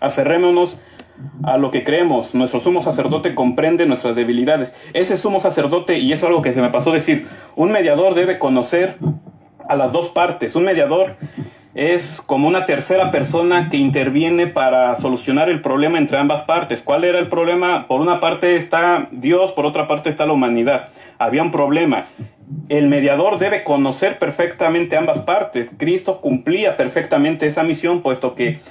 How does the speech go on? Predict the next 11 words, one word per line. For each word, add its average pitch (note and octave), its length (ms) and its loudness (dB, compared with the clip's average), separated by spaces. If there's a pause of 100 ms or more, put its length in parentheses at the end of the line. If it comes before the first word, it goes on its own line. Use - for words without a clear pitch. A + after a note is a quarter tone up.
(240)
en C3 180 0
su C3+ 140 2
naturaleza C#3 560 2
divina D#3 400 2
y B2 60 -2
en A#2 80 -4
su F3 100 -4
naturaleza D3+ 500 0
humana, E3 460 0 (280)
él E3 280 0
tenía, D3+ 640 0